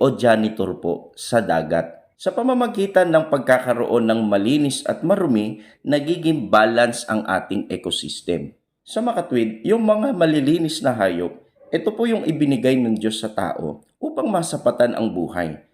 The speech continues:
Yung mga marurumi naman, hindi niya naman ito ibinigay para kainin kagaya po ng baboy, sapagkat ang mga ito ay idinesign ng Diyos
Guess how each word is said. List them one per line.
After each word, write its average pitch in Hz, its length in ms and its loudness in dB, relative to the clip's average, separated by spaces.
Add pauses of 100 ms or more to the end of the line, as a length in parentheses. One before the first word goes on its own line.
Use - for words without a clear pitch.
(220)
Yung 110 160 -2
mga 110 200 0
marurumi 110 480 0
naman, 151 400 0
hindi 160 240 -2
niya 190 120 0
naman 180 240 0
ito 165 200 -4
ibinigay 156 640 0
para 120 200 0
kainin 123 480 0
kagaya 98 400 2
po - 120 -8
ng 92 240 -2
baboy, 80 520 -2 (160)
sapagkat 214 480 -2
ang 185 160 0
mga 180 240 0
ito 151 280 0
ay 123 120 2 (120)
idinesign 123 520 0
ng 131 240 2
Diyos 85 600 -6